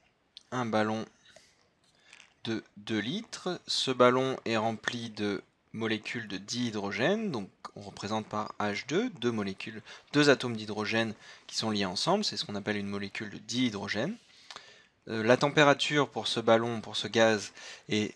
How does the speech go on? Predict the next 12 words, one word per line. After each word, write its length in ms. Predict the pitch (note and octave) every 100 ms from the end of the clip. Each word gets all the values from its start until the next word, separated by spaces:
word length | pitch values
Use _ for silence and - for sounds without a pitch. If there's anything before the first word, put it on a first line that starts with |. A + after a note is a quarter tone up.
| -
de 220 | G2+ F#2+ -
trente 600 | - B2+ B2+ A#2 - - - - - -
degrés 520 | A2 G2+ G2 G2+ F#2 _ _ _ _ _ _
Celsius. 960 | - - G#3 G#2 - G3 B3+ - - - _ _ - -
Et 80 | A#2
enfin, 260 | A#2 E3+
on 60 | F#3+
va 100 | B2+
considérer 440 | A#2+ - B2 C3
que 100 | B2+
la 100 | G2+
pression 540 | F2 C#3 B2+ - C3